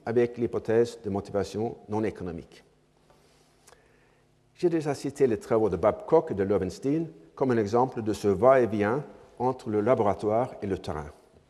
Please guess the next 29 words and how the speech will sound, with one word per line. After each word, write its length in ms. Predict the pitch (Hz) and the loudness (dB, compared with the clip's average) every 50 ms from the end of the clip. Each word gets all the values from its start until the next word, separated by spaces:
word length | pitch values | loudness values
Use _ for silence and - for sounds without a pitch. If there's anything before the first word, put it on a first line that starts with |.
| _ _ _ _ - - _ _ _ _ _ | _ _ _ _ -20 -20 _ _ _ _ _
C'est 240 | - - 117 - | -8 -6 -2 0
un 80 | 110 95 | 0 -2
travail 300 | - - 92 87 92 87 | 0 -2 -2 0 0 0
délicat, 640 | 82 90 90 107 104 - 170 170 180 185 180 - - - | 0 -2 -2 -2 -2 4 4 4 4 4 -2 -10 -12 -8
mais 80 | 113 | -4
la 120 | 104 104 104 | -2 -2 -2
tâche 400 | - 135 131 135 131 - - - - - | -2 -2 -2 -2 -4 -6 -12 -18 -12 -8
n'est 120 | 98 - | -8 -8
pas 340 | - - 123 123 - - - | -2 0 0 0 -2 -4 -6
impossible. 480 | - 117 110 - 107 - - 64 - - - - _ _ - - _ _ _ _ _ _ _ _ _ _ _ _ _ _ _ _ _ _ _ _ _ _ _ _ _ _ _ _ _ _ _ - - _ _ _ _ _ _ _ _ _ - | -6 -6 -6 -6 -10 -10 -12 -16 -18 -20 -20 -20 _ _ -20 -20 _ _ _ _ _ _ _ _ _ _ _ _ _ _ _ _ _ _ _ _ _ _ _ _ _ _ _ _ _ _ _ -20 -20 _ _ _ _ _ _ _ _ _ -4
Enfin, 400 | 170 185 185 - 180 180 180 180 - - - - - | -4 -4 0 2 2 2 2 0 -4 -14 -18 -10 -4
il 100 | 143 143 | -4 -4
convient 380 | 139 - 151 135 139 139 143 135 | -2 0 0 2 2 4 4 4
de 80 | 123 | 2
soulever 500 | 117 - - 135 123 123 117 123 131 131 131 | 2 0 0 0 0 4 4 6 4 4 4
le 100 | 123 117 | 0 -4
problème 440 | - - - 113 110 113 117 127 120 | -4 0 0 2 2 2 0 0 0
du 80 | 107 107 | -2 -2
relativisme 720 | 107 131 139 139 123 - - 120 127 120 - - 123 107 | 0 2 2 2 0 -2 -4 -6 -6 -6 -10 -10 -10 -10
culturel. 460 | - - 131 95 - 95 78 73 71 - - - _ _ _ _ _ _ _ _ _ _ _ _ _ _ _ _ - - _ _ _ - _ _ _ _ _ _ _ _ | -6 -4 -6 -6 -4 -8 -10 -10 -12 -16 -20 -20 _ _ _ _ _ _ _ _ _ _ _ _ _ _ _ _ -20 -20 _ _ _ -20 _ _ _ _ _ _ _ _
Parmi 320 | - 170 165 165 165 165 165 | 6 6 6 6 6 2 4
les 140 | 160 151 127 | 4 4 4
milliers 520 | 120 139 156 160 156 160 147 151 156 143 | 4 2 2 2 2 2 2 2 2 2
ou 120 | 113 117 | 2 0
dizaines 400 | 110 104 123 135 123 135 135 127 | -2 0 0 0 2 2 2 2
de 60 | 113 110 | 2 0
milliers 300 | 113 113 107 107 107 95 | 0 0 0 2 0 0
de 100 | 82 90 | 0 -2
sujets 440 | 87 - 113 110 131 156 185 190 | -6 -6 -6 -2 0 0 -2 -2